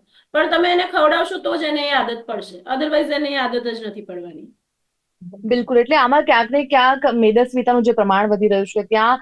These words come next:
Speaker 2: ક્યાંક ને ક્યાંક ગ્રામ્ય જીવન અને શહેરી જીવનમાં પણ ઘણો તફાવત દેખાઈ રહ્યો છે આપણને. કારણ કે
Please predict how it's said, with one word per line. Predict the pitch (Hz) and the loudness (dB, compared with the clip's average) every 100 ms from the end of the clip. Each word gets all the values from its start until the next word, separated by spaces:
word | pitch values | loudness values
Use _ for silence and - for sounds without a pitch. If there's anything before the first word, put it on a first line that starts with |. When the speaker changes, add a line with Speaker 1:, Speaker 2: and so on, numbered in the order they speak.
| - _ - | -6 _ 0
Speaker 2:
ક્યાંક | 262 277 | 2 2
ને | 330 | -2
ક્યાંક | 302 311 311 | 2 2 2
ગ્રામ્ય | 311 214 208 196 247 320 | 2 4 4 4 2 0
જીવન | 233 277 302 | 0 0 0
અને | 285 262 | 2 -2
શહેરી | 269 220 196 233 | 0 2 4 2
જીવનમાં | 233 240 240 226 | 2 2 2 2
પણ | 247 | 0
ઘણો | 220 226 | 0 0
તફાવત | 226 202 190 202 214 | 0 2 2 2 -2
દેખાઈ | 185 175 185 165 | -4 -2 0 0
રહ્યો | 165 | 0
છે | 160 180 | 0 -2
આપણને. | 156 165 180 | -2 -4 -2
કારણ | 220 262 | 0 0
કે | 269 294 | 0 -2